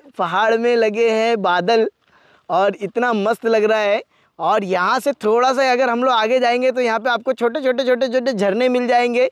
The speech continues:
बिल्कुल आप लोगों को मालूम है, पूरी फैमिली यहाँ पे आती है नहाने के लिए, पूरी फैमिली घूमने के लिए।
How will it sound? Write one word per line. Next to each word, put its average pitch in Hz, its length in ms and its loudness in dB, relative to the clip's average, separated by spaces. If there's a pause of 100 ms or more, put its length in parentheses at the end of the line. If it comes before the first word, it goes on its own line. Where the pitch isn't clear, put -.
(400)
बिल्कुल 254 500 0
आप 240 240 -2
लोगों 262 220 4
को 254 140 0
मालूम 247 280 -2
है, 254 80 -2
पूरी 262 280 -6
फैमिली 240 440 -2
यहाँ 233 160 0
पे 247 100 -2
आती 233 300 -2
है 240 80 2
नहाने 208 340 0
के 220 160 0
लिए, 226 260 2
पूरी 220 240 -6
फैमिली 214 320 -2
घूमने 190 360 -2
के 208 140 -6
लिए। 214 240 0